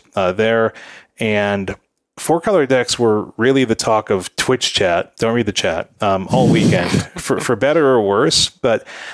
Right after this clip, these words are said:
I think we'll wanna revisit the four color topic in a little bit and not kind of talk about that too much right now. But yeah, that's kind of eye-poppingly large win rates. When we see decks in the high fifties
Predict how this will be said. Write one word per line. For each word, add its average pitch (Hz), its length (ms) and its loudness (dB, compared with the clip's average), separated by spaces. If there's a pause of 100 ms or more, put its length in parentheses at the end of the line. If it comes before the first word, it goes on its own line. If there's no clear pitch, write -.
(120)
I 135 100 0
think 190 240 -4
we'll 139 180 4
wanna 117 480 0
revisit 98 640 2 (220)
the 101 100 0
four 104 220 -2
color 107 260 0
topic 110 380 -2
in 104 80 0
a 92 40 0
little 92 200 2
bit 101 260 0
and 95 100 -8
not 95 200 -4
kind 95 160 -2
of 87 260 -4
talk - 240 -6
about 95 140 2
that 92 260 -2
too - 140 -10
much 92 240 -4
right 92 180 -2
now. 95 320 -2 (440)
But 113 340 -2 (160)
yeah, 95 220 -2
that's 113 300 -2
kind 160 180 -2
of 131 100 0
eye-poppingly 107 840 0
large 95 340 2
win 95 220 -4
rates. 95 400 -2
When 110 160 0
we 123 100 2
see 120 220 0
decks 104 340 0
in 107 80 -2
the 95 160 0
high - 280 -2
fifties - 760 -2